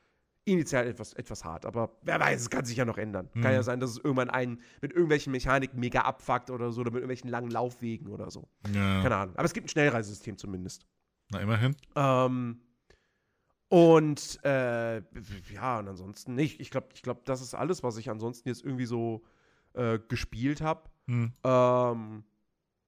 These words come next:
Speaker 1: ich bin mal gespannt, ob ich da jetzt irgendwie noch so ein Spiel finden werde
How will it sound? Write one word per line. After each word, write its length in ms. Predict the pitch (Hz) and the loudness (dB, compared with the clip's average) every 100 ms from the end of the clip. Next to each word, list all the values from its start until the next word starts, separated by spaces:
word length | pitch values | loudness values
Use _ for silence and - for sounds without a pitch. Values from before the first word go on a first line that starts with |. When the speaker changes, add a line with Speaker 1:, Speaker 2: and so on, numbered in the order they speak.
| _ | _
Speaker 1:
ich 120 | 127 - | -4 2
bin 100 | 147 | 4
mal 100 | 156 | 4
gespannt, 540 | 143 - 131 156 151 - | 2 0 0 0 -4 -2
ob 120 | 147 | -2
ich 200 | 160 131 | -4 -2
da 160 | 139 147 | 2 4
jetzt 240 | 147 - | 2 -2
irgendwie 160 | 147 139 | -2 -2
noch 120 | 135 | -2
so 120 | 143 | -4
ein 60 | 131 | -8
Spiel 260 | - 139 | -6 -6
finden 320 | 131 151 151 | -4 -6 -4
werde 500 | 143 143 147 147 147 | -2 0 2 0 -4